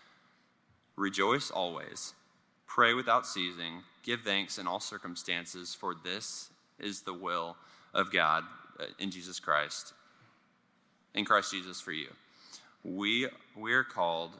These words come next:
to praise our Lord and to have our minds always on the things of God, to be in constant communication with him so that every moment may be as fruitful as possible. I heard Kobe Bryant say this one time, "God is great.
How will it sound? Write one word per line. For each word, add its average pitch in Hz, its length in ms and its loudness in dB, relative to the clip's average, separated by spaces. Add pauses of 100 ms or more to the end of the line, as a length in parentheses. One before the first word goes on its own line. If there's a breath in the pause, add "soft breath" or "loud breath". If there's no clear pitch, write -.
(140)
to - 140 -6
praise 98 560 -2
our 104 120 4
Lord 85 420 -4 (920 loud breath)
and 95 140 0
to 95 140 2
have 87 260 6
our 95 140 0
minds 82 560 -2
always 95 600 -2
on 87 120 -6
the 85 80 -10
things 85 280 -10
of - 80 -16
God, - 300 -2 (360)
to - 100 -8
be 101 180 2
in 92 100 0
constant - 380 -4
communication 101 640 -6
with 80 140 -10
him 82 260 -10
so 87 200 -8
that 82 200 -6
every 107 220 -6
moment 85 420 -6
may 87 220 -4
be 87 220 -6
as 85 120 -4
fruitful 80 400 -10
as 76 100 -10
possible. - 460 -14 (460 loud breath)
I 92 60 2
heard 127 260 2
Kobe 117 260 0
Bryant 90 380 2
say 92 220 -4
this 87 240 -8
one 78 140 -6
time, 76 340 -6 (800)
"God 104 200 6
is 98 140 -4
great. 82 320 -4